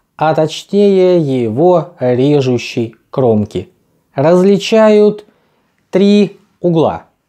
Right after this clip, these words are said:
Угол гамма — это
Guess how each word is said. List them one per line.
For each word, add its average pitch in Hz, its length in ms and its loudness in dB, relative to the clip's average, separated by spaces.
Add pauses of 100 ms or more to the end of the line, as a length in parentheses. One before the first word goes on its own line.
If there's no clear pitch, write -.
(840)
Угол 214 720 2
гамма — 180 800 -4
это 196 520 -2